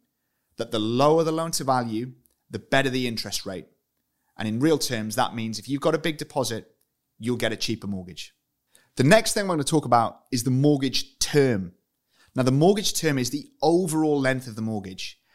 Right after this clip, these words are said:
Now, traditionally, again, if you've been online and looked at calculators or even spoken to your bank, that would normally be put in as twenty-five years as a default. The truth is,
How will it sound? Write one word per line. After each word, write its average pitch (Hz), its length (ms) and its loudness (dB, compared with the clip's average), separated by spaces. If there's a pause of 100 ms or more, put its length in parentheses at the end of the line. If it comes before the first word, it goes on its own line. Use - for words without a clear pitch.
(160)
Now, 117 100 0
traditionally, 160 640 -2
again, 143 320 0
if - 100 -10
you've 113 100 -14
been 135 160 0
online 120 420 2
and 110 100 -6
looked 107 160 -8
at - 80 -16
calculators 131 680 0
or 107 120 -6
even 135 120 -6
spoken 139 340 -2
to - 80 -4
your 131 100 -2
bank, 113 360 0 (560)
that 143 160 6
would 143 140 -2
normally 156 380 -2
be 127 120 -6
put 127 220 -6
in 117 80 -4
as 110 100 -6
twenty-five 120 480 -2
years 107 220 -4
as 98 100 -10
a 95 60 -12
default. 98 500 -8 (520)
The 127 60 -4
truth 196 300 2
is, 185 320 2